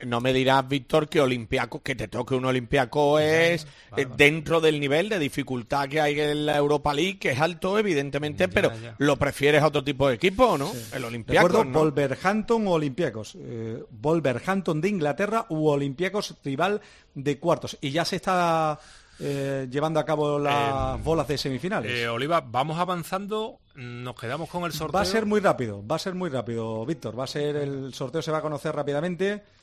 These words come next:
Speaker 2: Pues cualquiera
Speaker 3: Eh, porque
Speaker 2: le quita el
Speaker 3: se
Speaker 2: sorteo,
Speaker 3: están
Speaker 2: Caña.
Speaker 3: <laughs> sustrayendo las bolas. Sí,
Speaker 1: Es
Speaker 3: hombre,
Speaker 1: el
Speaker 3: por
Speaker 1: niño
Speaker 3: dejar
Speaker 1: los
Speaker 3: esto ya,
Speaker 1: sorteos, tú lo sabes.
Speaker 3: por
Speaker 2: Cualquiera le
Speaker 3: dejar
Speaker 2: quita.
Speaker 3: esto ya absolutamente
Speaker 2: <laughs>
Speaker 3: cerradito.
Speaker 2: Me da miedo decir que
Speaker 3: Vencedor
Speaker 2: vamos
Speaker 3: del cuatro contra el dos.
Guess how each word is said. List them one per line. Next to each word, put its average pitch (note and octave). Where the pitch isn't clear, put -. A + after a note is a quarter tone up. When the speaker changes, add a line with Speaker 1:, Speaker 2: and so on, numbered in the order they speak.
Speaker 2:
Pues G#2
cualquiera B2+
Speaker 3:
Eh, -
porque D#3+
Speaker 2:
le E3
quita D3
el C#3
Speaker 3:
se B2+
Speaker 2:
sorteo, D#3
Speaker 3:
están F3
Speaker 2:
Caña. -
Speaker 3:
<laughs> -
sustrayendo E3+
las D3
bolas. F3
Sí, -
Speaker 1:
Es D3
Speaker 3:
hombre, E3
Speaker 1:
el F3+
Speaker 3:
por F#3
Speaker 1:
niño F#3
Speaker 3:
dejar F#3
Speaker 1:
los F3
Speaker 3:
esto F#3+
ya, F#3+
Speaker 1:
sorteos, F3+
tú D3+
lo D#3
sabes. A3+
Speaker 3:
por -
Speaker 2:
Cualquiera E3
le E3+
Speaker 3:
dejar F#3
Speaker 2:
quita. G3
Speaker 3:
esto G3+
ya G3
absolutamente F3+
Speaker 2:
<laughs> -
Speaker 3:
cerradito. F3
Speaker 2:
Me C3
da D3+
miedo E3+
decir C3+
que D#3
Speaker 3:
Vencedor D3+
Speaker 2:
vamos G3+
Speaker 3:
del F#3+
cuatro G#3+
contra E3+
el D3
dos. D#3